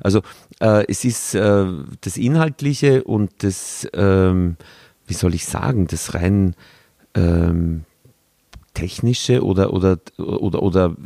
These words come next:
ich, technisch ist eigentlich, kann man nicht sagen, aber ma-, man denkt im-, man denkt eigentlich alle Ebenen schon mit beim, beim Schreiben.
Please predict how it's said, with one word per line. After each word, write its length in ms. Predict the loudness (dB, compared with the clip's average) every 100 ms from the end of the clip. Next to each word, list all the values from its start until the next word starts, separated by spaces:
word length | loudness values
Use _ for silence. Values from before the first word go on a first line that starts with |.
| -20 -14
ich, 220 | -14 -14 -12 -2
technisch 320 | -2 2 0
ist 120 | 2 0
eigentlich, 280 | 0 -2 _ _ -20 -20 -20 -20 -20 -4
kann 120 | 0
man 80 | 0
nicht 140 | -2
sagen, 300 | -2 -2 -2
aber 220 | 0 0 0 -6 -20 -20 _ _ _ -12
ma-, 200 | -10 -4
man 220 | -2 2
denkt 280 | 2 0 -2
im-, 240 | -2 -2
man 280 | -4 -4 0
denkt 260 | 0 -2 -2
eigentlich 340 | -2 0 -2
alle 240 | 0 -2
Ebenen 680 | 2 2 4 2 4 2 0 -4
schon 360 | -2 0 2
mit 260 | 0 -2 -14 _ -20 _
beim, 400 | -2 -2 -2 -6 -10 _
beim 200 | -6 -4
Schreiben. 580 | -8 -6 -4 -4 -6